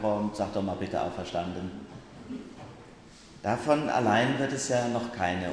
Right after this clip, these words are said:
Ostern in uns. Wir wollen die Sache nachvollziehen,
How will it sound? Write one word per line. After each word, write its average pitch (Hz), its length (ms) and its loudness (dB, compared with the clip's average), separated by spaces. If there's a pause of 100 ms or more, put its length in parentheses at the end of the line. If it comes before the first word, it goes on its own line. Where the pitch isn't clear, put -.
(120)
Ostern 90 320 -2
in 82 140 -4
uns. 90 380 -6 (1300)
Wir 156 200 8
wollen 185 480 8
die 160 100 8
Sache 156 480 6
nachvollziehen, 123 920 4